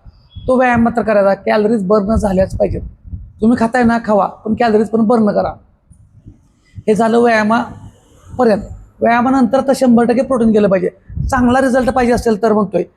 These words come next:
लवकर वेट लॉस करायचा असेल तर अंडी, तीन अंडी, व्हाईट दोन, एक पूर्ण, त्याच्याबरोबर सॅलड. व्यायामानंतर प्रोटीन खूप गरजेचं आहे. थोडंसं मी जरा सायन्समध्ये आता आपण घ्या जायला लागलोय,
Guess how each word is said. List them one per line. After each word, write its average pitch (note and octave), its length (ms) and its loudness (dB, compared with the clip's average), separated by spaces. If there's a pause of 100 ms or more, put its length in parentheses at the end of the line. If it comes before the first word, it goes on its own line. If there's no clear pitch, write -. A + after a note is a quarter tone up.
(300)
लवकर A3+ 320 0
वेट B3+ 200 0
लॉस B3 100 0
करायचा A#3 200 -2
असेल A3 260 -2
तर A3 80 -2 (280)
अंडी, A3 640 0 (1080)
तीन B3 180 4
अंडी, A3 440 0 (960)
व्हाईट F#3+ 380 0
दोन, A#3 220 0 (120)
एक G#3 220 -2
पूर्ण, A3+ 320 2
त्याच्याबरोबर G#3 400 2
सॅलड. A3 380 0 (720)
व्यायामानंतर B3+ 600 2
प्रोटीन A#3 360 0
खूप G#3+ 160 0
गरजेचं F#3+ 240 2
आहे. - 80 0
थोडंसं B3+ 760 0
मी A#3+ 100 0
जरा B3 140 0
सायन्समध्ये G#3+ 480 0
आता G#3+ 100 -4
आपण A3+ 240 -2
घ्या - 140 0
जायला F#2+ 280 0
लागलोय, F2 180 -4